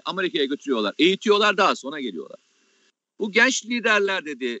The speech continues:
kimlerdi biliyor musunuz dedi benim dönemimde. Birisi Margaret Thatcher.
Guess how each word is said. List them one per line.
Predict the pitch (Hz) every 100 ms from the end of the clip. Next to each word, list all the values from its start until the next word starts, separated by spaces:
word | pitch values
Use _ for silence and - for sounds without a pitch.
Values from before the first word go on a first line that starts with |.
| _
kimlerdi | - 208 254 208
biliyor | 147 220
musunuz | 226 - 110
dedi | 101 95
benim | 113 117
dönemimde. | 98 87 76 - - - - _ _ _ - _ _ - _ - _ _ _ _ _ _ _ _ _ _ _ -
Birisi | 131 117
Margaret | 135 120 123 127 123
Thatcher. | 120 - -